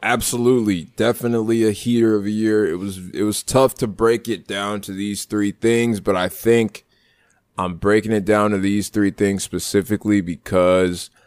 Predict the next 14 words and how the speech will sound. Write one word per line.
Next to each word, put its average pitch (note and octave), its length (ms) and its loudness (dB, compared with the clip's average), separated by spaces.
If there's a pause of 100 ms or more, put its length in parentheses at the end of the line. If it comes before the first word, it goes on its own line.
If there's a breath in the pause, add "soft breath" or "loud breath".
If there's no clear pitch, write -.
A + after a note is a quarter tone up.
(440)
uh, D#2+ 640 -4 (1300)
I G#2 220 0
know A2+ 300 6
that A#2+ 120 8
we're A2+ 140 4
gonna A2+ 180 4
revisit A2 560 2
two A#2 120 -2
thousand G#2+ 400 2
five G2+ 260 4
again G2 300 0
in G2 80 0
the F2+ 80 -4
future, - 560 -4